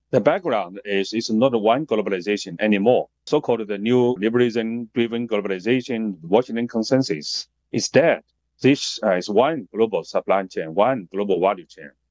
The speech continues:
But now they have, uh, maybe two or even three, even globalization, global regionalization, global fractionalization. So that makes everything about national security,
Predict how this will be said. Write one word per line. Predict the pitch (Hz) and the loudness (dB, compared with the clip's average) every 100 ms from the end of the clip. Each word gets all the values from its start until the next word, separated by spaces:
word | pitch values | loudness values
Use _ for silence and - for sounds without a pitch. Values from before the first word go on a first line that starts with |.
| _ _ | _ _
But | 135 110 | -2 0
now | 120 185 156 | 0 0 0
they | 110 107 | -4 -6
have, | 101 | -6
uh, | 92 82 - | -8 -8 -2
maybe | 110 107 95 - | 0 0 -4 -2
two | - 185 92 71 | 2 4 2 0
or | 95 92 | 0 0
even | 110 101 87 | -2 -4 -6
three, | - - 160 131 _ _ _ _ _ - | -6 0 2 0 _ _ _ _ _ 0
even | 135 120 95 | 2 2 -2
globalization, | 123 143 170 110 92 87 95 85 | -2 -2 -2 -6 -6 -6 -8 -8
global | 78 98 95 98 | -2 2 4 4
regionalization, | 160 95 85 82 92 92 80 78 | 2 0 -2 0 -2 -2 -8 -4
global | - 101 104 107 _ - | 2 4 2 -2 _ -8
fractionalization. | - 143 - 107 98 104 127 131 - 78 69 | -2 -2 -2 -8 -4 -2 0 0 -2 -12 -6
So | 104 92 | -2 2
that | 120 120 | 2 0
makes | 107 107 107 - - - _ | -4 -4 -8 -18 -20 -20 _
everything | 147 226 - 85 | 0 2 -2 -8
about | 78 80 80 - - _ _ _ _ - | -2 -2 -2 -6 -20 _ _ _ _ -2
national | - 87 87 | -2 -2 -10
security, | - - 87 - - | -2 0 0 0 -12